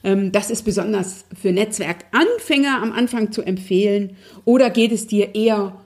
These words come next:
um Qualität, das heißt aus den vielen Kontakten, die du hast, jetzt, ähm, Kontakte mit Qualität zu machen? Im zweiten Schritt fragst du dich,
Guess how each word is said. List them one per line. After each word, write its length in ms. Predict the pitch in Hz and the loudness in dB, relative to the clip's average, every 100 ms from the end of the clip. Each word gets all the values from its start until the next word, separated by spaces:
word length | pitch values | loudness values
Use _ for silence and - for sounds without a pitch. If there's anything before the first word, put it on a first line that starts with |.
| _ - | _ -4
um 300 | 190 180 - | -2 -2 -6
Qualität, 1000 | - 185 285 349 - - 269 269 269 - | -10 -2 2 4 2 0 0 0 -2 -8
das 200 | 190 185 | -8 -8
heißt 360 | 180 202 208 - | -10 -8 -8 -10
aus 180 | 196 - | -10 -4
den 280 | 196 190 - - _ | -4 -4 -8 -20 _
vielen 840 | - 254 285 277 247 240 226 - - | -2 2 4 4 2 2 0 -6 -16
Kontakten, 640 | - 170 175 220 240 - 208 | -8 -8 -8 -10 -8 -2 0
die 140 | 196 | 0
du 200 | 190 190 | -2 -4
hast, 340 | 170 - - 160 | -8 -10 -8 0
jetzt, 480 | 185 190 - - _ _ _ _ - | 0 0 -8 -8 _ _ _ _ -4
ähm, 520 | 185 180 175 170 170 _ _ _ _ _ _ _ - | -2 0 0 -2 -6 _ _ _ _ _ _ _ -12
Kontakte 580 | 202 180 233 262 - | -8 -6 -4 -4 2
mit 200 | 220 214 | 2 2
Qualität 640 | - 196 196 - 185 180 - _ | -2 -2 -2 -2 0 -2 -6 _
zu 200 | - - | -14 -10
machen? 380 | 156 156 - 190 - _ _ _ _ _ _ _ - | -8 -10 -18 -20 -20 _ _ _ _ _ _ _ -6
Im 160 | 208 | -4
zweiten 340 | 262 311 370 330 | 0 0 0 -2
Schritt 260 | 285 277 | -2 -2
fragst 440 | - - 240 - 254 | -8 -4 -4 -2 -2
du 60 | |
dich, 300 | 233 226 - | 0 -2 -4